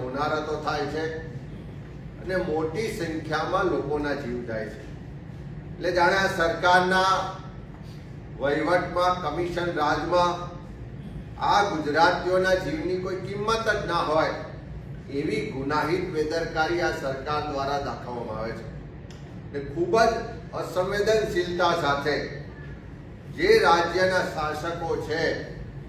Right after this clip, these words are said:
એ આવી દુર્ઘટના, હોનારતોમાંથી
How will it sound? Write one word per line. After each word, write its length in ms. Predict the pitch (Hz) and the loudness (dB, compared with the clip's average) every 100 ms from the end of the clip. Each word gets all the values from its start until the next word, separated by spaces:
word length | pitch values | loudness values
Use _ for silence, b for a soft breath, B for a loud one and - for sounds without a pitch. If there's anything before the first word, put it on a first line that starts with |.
| - - - - - - | -12 -12 -12 -12 -12 -8
એ 100 | 135 | -4
આવી 360 | 139 147 208 - | 2 4 6 4
દુર્ઘટના, 720 | 170 165 - 165 165 180 190 185 | 2 0 2 2 2 4 6 6
હોનારતોમાંથી 1080 | 151 147 165 170 180 175 175 175 170 185 | 4 2 4 4 2 2 0 0 -4 -4